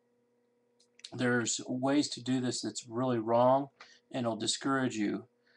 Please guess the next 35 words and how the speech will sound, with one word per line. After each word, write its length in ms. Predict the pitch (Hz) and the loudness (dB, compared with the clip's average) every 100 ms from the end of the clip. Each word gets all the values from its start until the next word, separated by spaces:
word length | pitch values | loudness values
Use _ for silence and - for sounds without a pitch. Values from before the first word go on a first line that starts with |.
| _ _ _ - | _ _ _ -4
and 480 | 123 117 110 113 120 | 0 2 2 0 4
really 260 | 147 143 | 6 6
discourage 460 | 117 - - 110 107 | 4 -4 -2 -2 0
you. 80 | 110 | 2
And 80 | |
that's 240 | 123 131 - | 6 6 6
what 100 | 131 | 8
I 180 | 127 127 | 8 8
did, 220 | 123 117 | 0 -2
was 160 | 117 | 2
I 100 | 120 | 6
was 120 | 127 - | 6 4
trying 260 | 143 131 | 0 0
to 60 | 120 | -2
give 220 | 117 117 | -2 0
up 160 | 120 - | 0 -2
some 180 | - 117 | -4 -2
sins, 540 | - 123 123 113 - | 0 2 2 0 -4
and 380 | 123 113 113 107 _ _ _ _ _ _ _ - - | -2 0 0 -4 _ _ _ _ _ _ _ 0 8
I 180 | 123 | 8
couldn't. 440 | 120 - 156 131 110 | 8 4 2 2 0
I 200 | - 127 | 8 8
would 320 | 120 120 117 - | 8 4 -2 4
go 320 | 127 127 120 | 8 8 6
for 200 | - 123 | 0 -2
a 40 | |
couple 280 | - 127 120 | 0 0 2
weeks 480 | 123 131 127 - - | 2 2 2 0 -2
and 220 | 127 117 | -2 2
not 260 | 120 117 117 | 6 6 4
do 140 | 127 | -2
something 600 | - 131 120 127 123 123 127 - - | 2 2 2 0 -2 -2 -8 -20 -10
wrong 420 | 127 123 120 123 120 | 2 6 6 4 0
or 80 | |
something, 440 | 117 127 - 135 | -2 -4 -4 -8